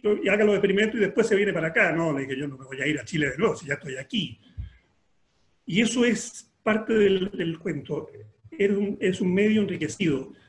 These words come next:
Y yo por eso agradezco, la, y le voy a pedir, si me permite más rato, al doctor Chendes que, que nos dé su opinión, porque yo vi modelos.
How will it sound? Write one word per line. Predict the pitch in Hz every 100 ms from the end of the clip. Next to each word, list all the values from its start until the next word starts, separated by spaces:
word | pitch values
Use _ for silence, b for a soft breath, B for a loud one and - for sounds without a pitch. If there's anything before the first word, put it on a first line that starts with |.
| B _
Y | 156
yo | 165 208
por | 233
eso | 247
agradezco, | 190 175 214 220 - 156 -
la, | 147 147
y | 151
le | 147
voy | 151 170
a |
pedir, | 165 175
si | - -
me | 156
permite | 151 170 180
más | 156
rato, | 185 185
al |
doctor | 151 160 165
Chendes | 202 190 -
que, | 185 160
que | - 165
nos | 151
dé | 196
su | 202
opinión, | 170 160 156 135 _ _ _ _
porque | 156 175
yo | 170 196
vi | 220
modelos. | 214 196 180 180 - 104 -